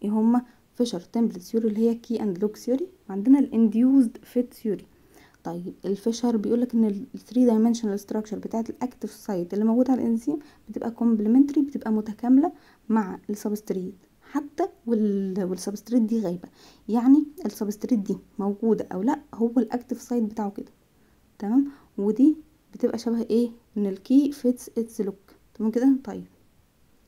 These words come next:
آه، الانديوزد بقى فيت ثيوري،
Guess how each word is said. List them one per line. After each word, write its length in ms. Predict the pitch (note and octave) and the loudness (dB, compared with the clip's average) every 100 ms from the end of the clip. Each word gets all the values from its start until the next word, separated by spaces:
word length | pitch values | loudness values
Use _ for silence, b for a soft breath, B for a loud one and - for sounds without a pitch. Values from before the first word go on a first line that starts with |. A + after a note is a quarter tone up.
| _ _ _ _ _ _ _ b b b b b _ A3+ | _ _ _ _ _ _ _ b b b b b _ 0
آه، 420 | A3 A3 G#3+ G3+ | 2 2 2 0
الانديوزد 480 | G#3 A3 A#3 C#4+ C#4+ | 2 4 4 2 0
بقى 140 | C#4 | -2
فيت 240 | C4+ C4 | 0 0
ثيوري، 320 | - A#3+ B3+ | 0 2 4